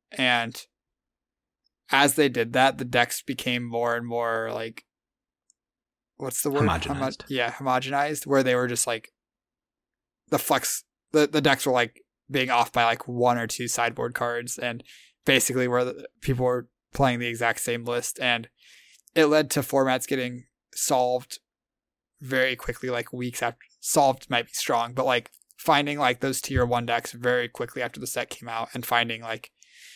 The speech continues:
Speaker 1: pretty close to optimal versions of those deck lists very quickly in formats. And I think that was, like,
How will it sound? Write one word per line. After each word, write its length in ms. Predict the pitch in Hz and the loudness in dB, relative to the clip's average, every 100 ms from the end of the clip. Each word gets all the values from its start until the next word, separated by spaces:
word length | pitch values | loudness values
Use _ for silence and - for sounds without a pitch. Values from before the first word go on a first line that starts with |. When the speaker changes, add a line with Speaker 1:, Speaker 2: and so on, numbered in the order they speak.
| _ - | _ -2
Speaker 1:
pretty 260 | 175 160 - | 0 0 -6
close 320 | - 143 147 - | -4 -2 0 -2
to 80 | 135 | 0
optimal 520 | 123 - 131 123 120 | 0 0 -4 -2 -4
versions 400 | 120 117 120 110 | -6 -6 -8 -10
of 180 | - 123 | -12 -8
those 180 | 120 - | -6 -6
deck 220 | 131 - | -8 -8
lists 180 | - - | -10 -6
very 200 | 127 - | -6 -6
quickly 420 | - - - - - _ _ _ _ _ _ _ _ _ _ _ - | -8 -10 -10 -12 -20 _ _ _ _ _ _ _ _ _ _ _ -2
in 340 | 123 117 120 - - | -2 -2 -6 -16 -4
formats. 600 | 127 127 135 143 - - _ _ | 0 2 0 2 0 -2 _ _
And 420 | - 131 123 123 120 - _ _ _ _ _ _ _ - - _ - | 0 2 2 -2 -10 -18 _ _ _ _ _ _ _ -20 -20 _ -2
I 80 | 135 | 0
think 260 | - 151 127 | 2 2 4
that 180 | 127 | 4
was, 180 | 123 117 | 4 0
like, 300 | 117 113 - | 0 -2 -6